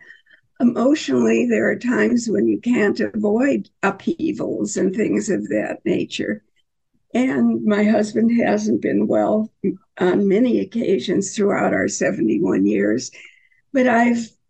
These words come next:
talked to myself and told myself that what's important is to stay strong physically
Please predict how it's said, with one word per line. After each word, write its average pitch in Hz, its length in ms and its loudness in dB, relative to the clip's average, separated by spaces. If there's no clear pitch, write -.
talked - 340 -2
to 285 80 0
myself 233 800 0
and 214 200 0
told 233 280 0
myself 214 580 0
that - 220 -4
what's 196 240 -4
important 208 720 -2
is - 260 -4
to 202 140 -4
stay 202 340 -2
strong 196 560 0
physically 240 840 0